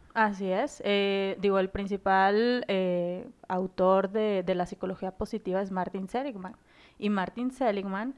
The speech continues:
eh, trabajó con personas que estaban enfermas, eh, psicológica, eh, y emocionalmente,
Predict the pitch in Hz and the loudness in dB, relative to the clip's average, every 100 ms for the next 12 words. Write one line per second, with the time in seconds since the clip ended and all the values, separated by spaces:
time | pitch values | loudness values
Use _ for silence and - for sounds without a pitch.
0 | - 202 - 190 180 170 - 233 320 - | -10 -8 -4 -2 0 -2 0 0 0 -2
1 | 202 190 190 180 190 180 185 240 - _ | -6 -4 -6 -6 -12 -12 -8 -10 -10 _
2 | 196 185 180 180 214 185 - 220 277 220 | -8 -6 -4 -2 -2 -6 -4 -2 0 0
3 | 180 - - 185 180 202 - - 202 - | -2 -8 -10 -8 -6 -8 -14 -16 -10 -6
4 | 190 202 208 220 220 226 - _ _ _ | -6 -6 -8 -6 -6 -8 -20 _ _ _
5 | - 180 180 175 180 - - 190 185 175 | -10 -8 -8 -8 -10 -14 -8 -6 -2 -2
6 | 180 180 175 175 220 190 - | -2 -2 0 2 2 0 -6